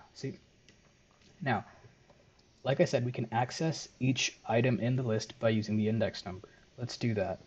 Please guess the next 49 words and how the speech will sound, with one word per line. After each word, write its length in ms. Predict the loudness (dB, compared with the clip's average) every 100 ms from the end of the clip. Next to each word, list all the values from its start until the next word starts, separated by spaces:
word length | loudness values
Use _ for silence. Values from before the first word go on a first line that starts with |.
| -20 -20 -8
Let's 220 | -6 -2
access 380 | -2 0 -4 -2
the 140 | -4
first 340 | -2 -2 -2 -2
number 240 | -2 0
in, 240 | 0 -2
the 100 | -4
first 320 | -4 -4 -2 0
item 160 | 0
in 80 | 0
the 60 | 0
list. 400 | 0 -2 -6 -16 -20 -20 -20 -20 -20 -8
So 140 | -2
rainbow 320 | 0 0 0
colors 360 | -2 -2 -2 -2
and 80 | -2
then 80 | -2
square 340 | -2 2 2
brackets. 640 | 6 4 4 -2 -2 -12 -14 -20 _ -20 _ -20 _ -20 -20 _ -20 _ -20 -20 -8
And 280 | -2 0 0
we'll 120 | 0
use 180 | 0 0
an 80 | 0
index 420 | 0 0 0 -2
of 120 | -4
zero 540 | 0 2 4 4 2 -4 -14 -10
because 240 | -6 -2
that's 180 | -2 -2
the 100 | -6
first 320 | -2 -2 0
item 240 | -2 0 0
on 120 | 0
the 80 | 0
list. 380 | -2 -6 -10 -14 -20 -20 -20 _ _ -20 _
Run 180 | -4 -2
it. 160 | -2 -4 -10 -20 -20 -20 _ _ _ _ -20 _ -4
And 120 | 0
you 60 | 2
get 160 | 2 6
red 320 | 6 6 0
'cause 140 | -8
the 80 | -6
first 300 | -2 -2 0
item 180 | 0 2
on 100 | 0
the 60 |
list 240 | -2 -4 -6
is 100 | -4
red. 240 | -2 -4